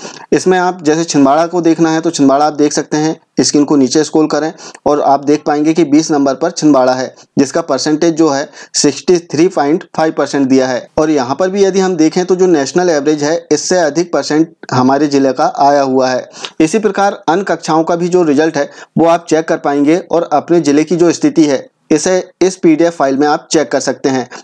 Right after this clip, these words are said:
जैसे आगे आप देखेंगे कि क्लास फिफ्थ के लिए इसमें रिजल्ट दिया गया है। अब इसमें आप अपने ज़िले की जो स्थिति है, इसे चेक कर सकते हैं। जैसे आप देखें,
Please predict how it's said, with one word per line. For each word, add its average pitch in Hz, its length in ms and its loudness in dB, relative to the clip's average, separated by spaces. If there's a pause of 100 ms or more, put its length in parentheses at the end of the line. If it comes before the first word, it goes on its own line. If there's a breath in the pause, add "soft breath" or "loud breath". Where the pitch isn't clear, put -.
(140)
जैसे 143 200 0
आगे 143 360 0
आप 147 120 0
देखेंगे 151 440 2 (320 loud breath)
कि 180 240 4
क्लास 147 420 0
फिफ्थ 156 240 -2
के 170 140 2
लिए 160 180 4
इसमें 160 460 0
रिजल्ट 151 380 0
दिया 151 240 2
गया 147 220 2
है। 151 200 -6 (320 loud breath)
अब 156 100 2
इसमें 165 220 0
आप 160 260 -2
अपने 156 260 2
ज़िले 143 220 2
की 160 160 2
जो 156 200 2
स्थिति 147 340 2
है, 147 320 -4
इसे 147 200 0
चेक 151 220 -2
कर 151 80 -2
सकते 147 300 -4
हैं। 151 180 -2 (300 loud breath)
जैसे 139 200 0
आप 139 120 2
देखें, 139 380 0